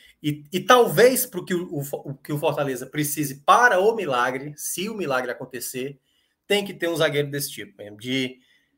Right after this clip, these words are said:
cara, vai, vai dividir todas as bolas, vai tentar ali mesmo, vai jogar firme, e, e é isso, entendeu? Pô, correndo o risco que ele tomou, acho que ele tomou amarelo, né, Luca? Acho que ele tomou amarelo.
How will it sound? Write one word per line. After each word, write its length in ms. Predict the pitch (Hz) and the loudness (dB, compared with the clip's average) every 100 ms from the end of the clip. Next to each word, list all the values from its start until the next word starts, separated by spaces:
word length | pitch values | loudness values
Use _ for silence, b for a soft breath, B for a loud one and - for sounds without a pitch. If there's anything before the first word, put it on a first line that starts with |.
| _ | _
cara, 500 | 262 143 113 117 151 | -2 0 2 -2 -4
vai, 400 | 139 127 185 190 | -8 4 6 6
vai 440 | 147 165 214 247 196 | 4 6 6 6 -2
dividir 380 | 185 190 190 | -6 -6 -6
todas 220 | 185 196 196 | -4 -2 0
as 180 | 202 | 0
bolas, 380 | 139 131 120 107 | -2 -4 -4 -2
vai 240 | 120 185 208 | 0 0 -2
tentar 340 | 190 147 165 | -6 0 0
ali 200 | 151 139 | 0 -2
mesmo, 460 | 143 131 147 160 147 | -4 -2 -2 -4 -2
vai 200 | 151 180 | 0 2
jogar 300 | 170 165 151 | 2 0 -2
firme, 580 | - 143 147 160 160 _ _ _ _ - | -4 -2 -2 -4 -12 _ _ _ _ -14
e, 460 | 339 330 311 262 | -12 -10 -10 -10
e 40 | 285 | -6
é 80 | |
isso, 380 | 349 285 294 - | -4 -4 -4 -6
entendeu? 380 | 143 156 151 208 _ _ _ _ | -10 -8 -8 -10 _ _ _ _
Pô, 160 | - 185 | -6 -2
correndo 320 | 185 170 202 | 2 4 4
o 40 | 151 | 0
risco 220 | 180 - | -4 -4
que 60 | |
ele 100 | 160 | -6
tomou, 320 | 147 156 160 156 | -6 -6 -4 -2
acho 120 | 156 | -2
que 60 | 190 | -4
ele 60 | |
tomou 160 | 196 180 | 0 2
amarelo, 360 | 185 170 139 | 4 4 4
né, 120 | 135 185 | 2 -4
Luca? 300 | 120 117 123 | -8 -12 -14
Acho 100 | 120 | -14
que 80 | |
ele 60 | 147 | -12
tomou 200 | 147 143 | -6 -4
amarelo. 380 | 135 135 110 | -2 -4 -6